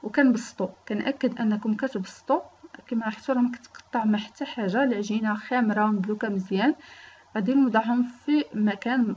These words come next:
فيه منديل وكنغطيهم، كنخليهم كيخمروا. لاحظوا معايا تقريبا خداو لي واحد خمسطاش دقيقه. كنوضعهم في مقلاه اللي كنسخنوها مزيان، مقلاه ثقيله، وكنستمروا في التقليب ديالهم حتى كيتحمروا لنا من الجهتين ومن الجوانب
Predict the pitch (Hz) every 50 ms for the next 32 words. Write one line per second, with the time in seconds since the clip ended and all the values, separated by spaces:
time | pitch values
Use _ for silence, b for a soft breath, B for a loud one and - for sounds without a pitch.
0 | - - - - 254 233 208 208 196 190 185 185 220 277 311 294 285 - 233 226
1 | 214 190 190 - - 208 220 254 285 277 277 - 220 208 208 - 214 214 214 233
2 | 277 302 294 - - 190 190 - - 190 214 240 254 233 208 220 - 185 214 214
3 | 190 185 190 196 190 254 339 - B B B B B B B - - - 285 269
4 | 226 240 240 - - - 233 240 226 226 214 214 214 - 196 185 190 - - -
5 | 214 - - - 226 - 233 - 247 233 233 - 196 190 - - 190 196 196 -
6 | 247 320 339 330 - 311 302 285 254 277 269 247 247 269 269 - - - 277 285
7 | 269 240 233 - - 226 202 202 247 277 - 233 220 233 - 214 202 208 - -
8 | - - 208 190 196 196 190 185 180 180 - - 180 170 180 233 285 294 B B
9 | B B B B B B 277 285 - 254 240 233 226 226 - - - - 196 190
10 | 190 196 202 226 277 311 302 302 311 294 302 - 302 277 277 277 277 277 - -
11 | - 262 - - 254 247 202 185 214 208 220 220 226 277 359 - B B B B
12 | B B B B - - - 320 311 - 277 262 - - - 254 247 247 233 226
13 | 226 226 214 214 214 220 - - - 220 202 202 254 294 285 247 226 220 196 202
14 | 185 190 - 208 202 208 208 208 - 208 254 262 254 247 214 208 220 214 214 214
15 | 208 196 196 190 185